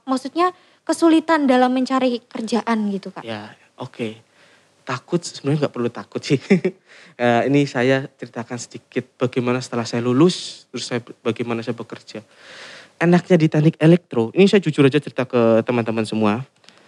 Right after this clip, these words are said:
Speaker 2: Setelah kita lulus, bahkan sebelum kita, eh, wisuda ya, itu dari perusahaan menelpon kita. Ini jujur, ini cerita-cerita jujur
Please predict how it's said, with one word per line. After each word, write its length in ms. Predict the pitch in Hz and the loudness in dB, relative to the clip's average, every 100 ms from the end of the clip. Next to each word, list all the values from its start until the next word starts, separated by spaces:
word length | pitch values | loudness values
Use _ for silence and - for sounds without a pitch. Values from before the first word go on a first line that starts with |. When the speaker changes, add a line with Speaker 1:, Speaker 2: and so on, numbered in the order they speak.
| _ _ | _ _
Speaker 2:
Setelah 280 | - 160 | -2 0
kita 220 | 165 175 180 | 2 0 4
lulus, 340 | 220 196 139 | 6 4 2
bahkan 260 | - 147 220 | 0 0 0
sebelum 280 | 175 165 | 2 2
kita, 260 | 165 170 170 170 _ _ | 4 4 2 2 _ _
eh, 380 | 143 143 139 135 | 4 6 6 6
wisuda 360 | 165 254 202 135 | 6 6 6 4
ya, 220 | 117 120 147 _ _ _ _ _ | 4 2 -4 _ _ _ _ _
itu 220 | 143 170 | -4 0
dari 200 | 185 151 | 4 2
perusahaan 300 | 151 143 175 | 0 -4 -2
menelpon 380 | 170 143 131 131 | 0 -2 -4 -8
kita. 380 | 123 117 98 - _ _ _ _ _ | -8 -12 -14 -16 _ _ _ _ _
Ini 160 | - 226 | 2 4
jujur, 240 | 165 165 | 6 4
ini 80 | 190 | 4
cerita-cerita 680 | 185 147 143 147 143 143 143 | 4 2 0 0 -2 0 0
jujur 400 | 139 139 143 127 | -2 0 2 2